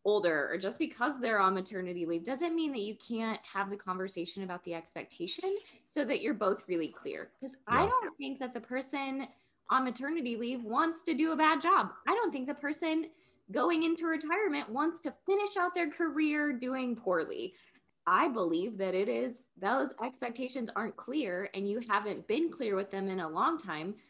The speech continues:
Speaker 1: So they're just doing what they've always done, or they're just
Speaker 2: Mm-hmm.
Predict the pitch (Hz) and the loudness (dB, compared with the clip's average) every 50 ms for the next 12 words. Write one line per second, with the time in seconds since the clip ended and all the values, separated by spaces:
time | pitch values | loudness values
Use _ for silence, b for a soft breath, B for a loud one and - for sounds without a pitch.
0 | b b b _ - 240 208 202 240 277 247 285 320 311 - - - 220 226 233 | b b b _ -4 -2 0 0 -2 -2 0 -2 -4 -4 -4 -6 -4 -4 -2 -2
1 | 233 226 220 220 - 214 214 196 208 208 208 208 202 196 202 _ 175 160 175 262 | -2 -2 -4 -4 -4 -6 -4 -2 -2 -2 0 0 -2 -4 -4 _ -4 -2 0 0
2 | 320 359 359 - - 190 190 185 180 170 175 175 180 - - _ _ _ _ _ | -2 -2 -2 -4 -4 -4 -2 -2 0 0 0 0 -2 -2 -6 _ _ _ _ _
3 | _ _ _ _ _ _ _ _ _ _ 104 104 104 - 214 - - | _ _ _ _ _ _ _ _ _ _ -6 -6 -6 -6 -10 -8 -6